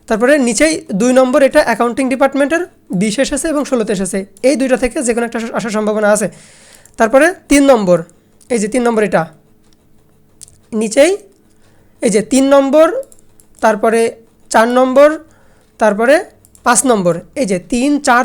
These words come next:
পাঁচ একই রকম অঙ্ক। এই যে পাঁচ নম্বরটা কিন্তু দু হাজার তেইশ সালে চলে এসেছে। এখানে দেখো যে মোট আয় এবং কর দায় নির্ণয় করতে হয়, এখানে অনুরূপভাবে মোট আয় এবং বিনিয়োগ ভাতা, এখানে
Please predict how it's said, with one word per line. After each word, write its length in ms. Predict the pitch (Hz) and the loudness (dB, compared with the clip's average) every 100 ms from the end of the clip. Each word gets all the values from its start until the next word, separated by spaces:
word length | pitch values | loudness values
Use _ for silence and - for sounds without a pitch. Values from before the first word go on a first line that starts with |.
| 262 | 2
পাঁচ 180 | 240 190 - - | 0 0 -2 -2
একই 160 | 277 294 | 0 2
রকম 200 | 285 277 214 | 4 4 2
অঙ্ক। 160 | 180 - 165 - _ - | 0 -2 -6 -8 _ -4
এই 40 | 220 | -2
যে 60 | 254 | 0
পাঁচ 120 | 240 - | 0 0
নম্বরটা 280 | 262 262 269 302 | -2 0 -2 -2
কিন্তু 200 | 262 311 226 | -4 -4 -4
দু 60 | 220 | -4
হাজার 160 | 220 269 294 - - - | -2 -2 -4 -12 -20 -4
তেইশ 160 | 254 262 | -2 0
সালে 140 | 294 269 | 2 2
চলে 140 | 269 214 | 2 0
এসেছে। 260 | 208 220 196 170 - - 214 | 0 -2 -4 -6 -12 -12 -10
এখানে 200 | 233 233 | -6 -4
দেখো 200 | 220 220 349 - _ _ | -2 0 0 -2 _ _
যে 140 | 208 247 285 208 | 2 4 4 4
মোট 160 | 240 247 | 0 2
আয় 80 | 262 254 | 2 2
এবং 100 | 285 262 | 0 0
কর 100 | 233 | 2
দায় 120 | 233 247 | 2 0
নির্ণয় 240 | 226 226 226 | 0 -2 -4
করতে 180 | 220 226 | -4 -2
হয়, 140 | 240 339 - - - | 0 -2 -4 -20 -10
এখানে 220 | 214 254 311 392 - - - - - | -4 0 0 -2 -12 -20 -20 -18 -4
অনুরূপভাবে 420 | 226 240 240 269 349 233 | -2 2 2 2 2 2
মোট 140 | 247 262 | 2 4
আয় 80 | 254 | 4
এবং 100 | 247 269 214 | 4 2 0
বিনিয়োগ 240 | 233 233 185 | 2 0 0
ভাতা, 200 | 226 311 370 | -2 -2 -2
এখানে 180 | 214 247 | -4 -4